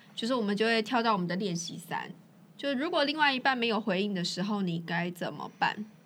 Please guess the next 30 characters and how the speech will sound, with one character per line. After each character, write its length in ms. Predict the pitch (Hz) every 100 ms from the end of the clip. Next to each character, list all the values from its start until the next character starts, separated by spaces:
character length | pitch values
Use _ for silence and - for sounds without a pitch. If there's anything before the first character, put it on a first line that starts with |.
| - - - - - - - - - -
如 160 | 202 294
果 180 | 320 262
呢， 140 | 240
有 120 | 240
两 160 | 220 180
个 100 | 185
人 100 | 190
之 100 | 214
中 140 | 247
有 120 | 214
一 100 | 196
人 160 | 226 190
觉 140 | 180 180
得 120 | 190
最 160 | 220
近 160 | 208 208
常 160 | 208 180
常 160 | 180
被 140 | 202 196
对 180 | 208
方 260 | 196 185 190 - - -
冷 180 | 196 190
淡 140 | 240
的 120 | 190
回 240 | 196 175 170
绝， 340 | - - - - - - -
或 120 | 277
是 120 | 285
觉 160 | 262 202
得， 320 | 196 190